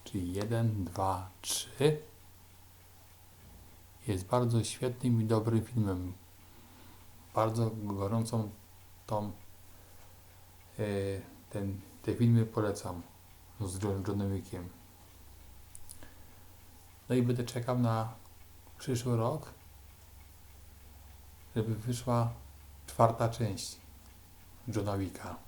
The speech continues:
No to trzymajcie się i do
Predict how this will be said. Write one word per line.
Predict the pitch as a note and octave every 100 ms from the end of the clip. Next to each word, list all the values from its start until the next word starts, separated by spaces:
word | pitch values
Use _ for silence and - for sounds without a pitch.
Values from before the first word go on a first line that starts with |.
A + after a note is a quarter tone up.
| - - - - - - - - - - - - - - - - - - - - - - - - - - - - - - - - - - - - - - - - -
No | A#2 A2+
to | A2 G2+ G2
trzymajcie | - C3+ C3+ B2+ - B2+ A#2+
się | -
i | A#2+
do | A2+ G2+